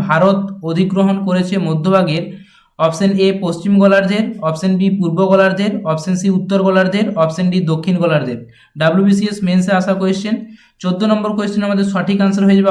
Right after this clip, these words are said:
অপশন নাম্বার সি, অপশন সি হয়ে যাবে আমাদের এই কোয়েশ্চেনের সঠিক আনসার, অর্থাৎ উত্তর গোলার্ধে। ভিডিওটি ভালো লাগলে অবশ্যই তোমরা লাইক করবে এবং বন্ধুদের মাঝে শেয়ার করবে, এবং এই চ্যানেলে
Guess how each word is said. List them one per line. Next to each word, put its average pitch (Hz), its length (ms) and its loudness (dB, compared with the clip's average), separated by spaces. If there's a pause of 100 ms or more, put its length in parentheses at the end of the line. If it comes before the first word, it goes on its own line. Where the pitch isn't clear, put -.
অপশন 190 280 -4
নাম্বার 190 200 2 (100)
সি, 175 120 0 (520)
অপশন 151 380 -2
সি 202 160 -2
হয়ে 190 140 4
যাবে 190 160 2
আমাদের 185 220 -2 (160)
এই 170 120 -2
কোয়েশ্চেনের 190 440 0
সঠিক 180 320 -4
আনসার, 156 300 -2
অর্থাৎ 185 260 -2 (400)
উত্তর 185 320 0
গোলার্ধে। 147 400 2 (500)
ভিডিওটি 190 460 0 (120)
ভালো 185 200 4
লাগলে 190 220 4 (120)
অবশ্যই 202 380 -4 (100)
তোমরা 190 180 0 (100)
লাইক 175 180 -2 (100)
করবে 196 220 0 (140)
এবং 180 120 -2 (140)
বন্ধুদের 175 400 -4
মাঝে 180 240 -2
শেয়ার 156 260 -2
করবে, 120 220 -4 (420)
এবং 170 140 -2 (180)
এই 185 120 0
চ্যানেলে 190 300 0